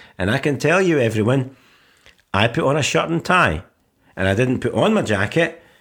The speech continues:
but I had it behind my chair just in case. And what was that? That was me showing respect to the situation I was going into. I'm not telling you what to wear.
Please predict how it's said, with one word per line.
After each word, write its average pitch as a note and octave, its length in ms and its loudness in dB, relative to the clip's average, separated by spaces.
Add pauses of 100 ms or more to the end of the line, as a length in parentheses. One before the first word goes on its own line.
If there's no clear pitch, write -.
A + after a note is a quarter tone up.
(140)
but - 120 -10
I E2 80 -6
had B2 260 0
it C#3 160 -4
behind A#2 400 -2
my A#2+ 160 0
chair G#2+ 400 -2
just - 320 -6
in A2+ 100 -2
case. - 600 -8 (680)
And E2 100 -8
what C3+ 140 -2
was D#3 160 -2
that? F3+ 400 0 (480)
That A2+ 160 -2
was G2 160 -4
me G2+ 120 -4
showing G2 540 -4 (160)
respect - 840 -4
to - 100 -6
the E2+ 80 -4
situation F#2+ 800 -4 (260)
I F#2 180 0
was F#2 200 -4
going F2+ 300 -2
into. F#2 440 -8 (420)
I'm A#2 160 4
not F#3 200 2
telling F#3+ 300 0
you F3+ 100 2
what F3+ 200 -2
to E3+ 120 -2
wear. D#3+ 420 0